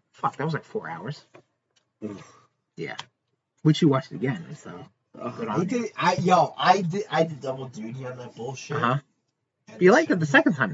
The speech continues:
Speaker 1: though, right? 'Cause you actually were able to read and listen to what was going on.
Speaker 2: I think that's why I enjoyed it.
Speaker 1: Well, that's good.
Speaker 2: You know, 'cause I was able to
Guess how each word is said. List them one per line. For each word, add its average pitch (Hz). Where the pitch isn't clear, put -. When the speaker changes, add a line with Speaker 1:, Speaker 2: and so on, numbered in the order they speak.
Speaker 1:
though, 87
right? 180
'Cause 127
you 135
actually 120
were 127
able 104
to 104
read 123
and 120
listen 113
to 110
what 120
was 120
going 113
on. 151
Speaker 2:
I -
think 170
that's 165
why 131
I 135
enjoyed 147
it. 151
Speaker 1:
Well, 233
that's 151
good. -
Speaker 2:
You 110
know, -
'cause 104
I 107
was 107
able 101
to 98